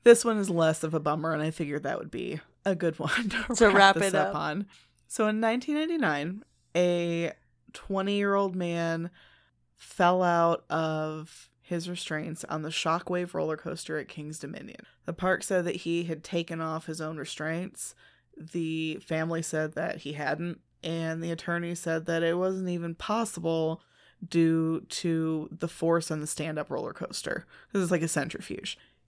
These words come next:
Speaker 1: He was thrown from the ride on a forty mile per hour turn and died. That's,
Speaker 2: Wow.
Speaker 1: that's the backstory. Less than a month later, thirteen-year-old Iman McIntyre visited the park with his parents and some friends.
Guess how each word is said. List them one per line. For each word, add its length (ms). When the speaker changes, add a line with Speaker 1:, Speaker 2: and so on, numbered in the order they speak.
Speaker 1:
He 200
was 220
thrown 360
from 160
the 80
ride 480
on 400
a 80
forty 340
mile 240
per 160
hour 200
turn 280
and 120
died. 400
That's, 220
Speaker 2:
Wow. 320
Speaker 1:
that's 260
the 120
backstory. 580
Less 400
than 140
a 40
month 300
later, 300
thirteen-year-old 1080
Iman 380
McIntyre 760
visited 400
the 80
park 360
with 140
his 140
parents 480
and 240
some 100
friends. 460